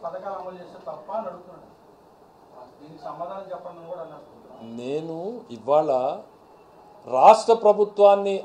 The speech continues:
Speaker 2: ఆదాయాన్ని పెంచుకోవాల్సినటువంటి మీరు రాష్ట్ర ప్రభుత్వ ఆదాయాన్ని పెంచుకోలేకుండా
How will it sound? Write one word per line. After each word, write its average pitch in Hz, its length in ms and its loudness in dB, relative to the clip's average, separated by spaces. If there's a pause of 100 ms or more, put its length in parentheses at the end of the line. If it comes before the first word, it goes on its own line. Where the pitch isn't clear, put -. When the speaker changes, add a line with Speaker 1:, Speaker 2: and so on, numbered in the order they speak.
Speaker 2:
ఆదాయాన్ని 214 760 12
పెంచుకోవాల్సినటువంటి 170 1080 0
మీరు 160 800 0 (520)
రాష్ట్ర 220 380 8
ప్రభుత్వ 214 440 6 (180)
ఆదాయాన్ని 233 760 12
పెంచుకోలేకుండా 185 1300 4